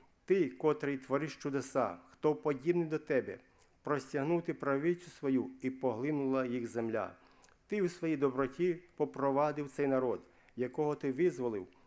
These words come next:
і своєю силою привів до своєї святої оселі. Почули народи і затремтіли від страху. Жах огорнув мешканців Філистимського краю. Тоді збентежились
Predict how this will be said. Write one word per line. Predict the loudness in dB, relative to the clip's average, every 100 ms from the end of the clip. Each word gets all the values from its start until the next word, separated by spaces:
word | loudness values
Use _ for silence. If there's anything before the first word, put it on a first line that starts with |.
| _ -4
і | -4
своєю | 0 2 2 2
силою | -2 -2 0 0 -2
привів | -4 -4 -2 -2 -2 -8 -20 _ _
до | -4 -4
своєї | -4 -2 0 0 0
святої | -4 -8 -8 -4 -4
оселі. | -4 -8 -8 -6 -6 -10 -18 _ _ _ _ _ _
Почули | -2 -2 0 0
народи | 2 2 2 0 -4 -6
і |
затремтіли | -4 -2 -2 -4 -2 0 0
від | -2
страху. | -8 0 0 0 -8 -18 _ _ _ -14
Жах | -10 -4 -2 -4 -10 -4
огорнув | -2 0 0 2 2
мешканців | 2 0 -2 -6 -4 -6
Філистимського | -2 -2 0 0 0 0 -4 -6
краю. | -4 -2 -2 -4 -10 -18 _ _ _ _ _
Тоді | -4 2 2
збентежились | 2 0 0 0 -2 -2 -6 -6 -12